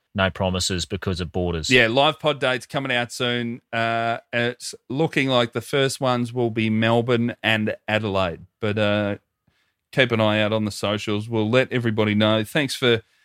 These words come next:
Speaker 2: thanks everyone for listening and telling your mates and all the messages and, um, all the Patreon subscribers. Um, get on there, patreon dot com slash midflightbrawl, if you want some extra episodes. We've got a spin-off pod, Land Larrikins,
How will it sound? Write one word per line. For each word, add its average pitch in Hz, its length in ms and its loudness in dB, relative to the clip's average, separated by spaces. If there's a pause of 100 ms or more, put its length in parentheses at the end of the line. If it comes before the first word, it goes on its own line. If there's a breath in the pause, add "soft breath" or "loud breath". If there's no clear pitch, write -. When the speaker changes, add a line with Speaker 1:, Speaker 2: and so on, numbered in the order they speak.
(300)
Speaker 2:
thanks 247 240 2
everyone 196 340 4
for 160 120 -2
listening 165 400 0
and 139 100 -2
telling 147 260 0
your 127 120 0
mates 131 320 0
and 131 80 -2
all 123 100 0
the 120 60 2
messages 123 680 0
and, 117 220 -2
um, 113 420 0 (100)
all 147 140 4
the 139 100 2
Patreon 135 600 0
subscribers. 127 1000 0 (480)
Um, 101 640 2 (300)
get 147 140 4
on 127 140 4
there, 120 140 2
patreon 120 480 -2
dot 104 140 -2
com 113 260 -2
slash 107 340 -4
midflightbrawl, 113 720 0
if 104 120 -6
you 110 80 -2
want 104 160 -2
some 92 120 -8
extra - 300 -4
episodes. 113 580 0
We've 104 100 -10
got 104 100 -4
a 95 40 -6
spin-off 123 500 0
pod, 117 260 0
Land 113 320 0
Larrikins, 113 640 0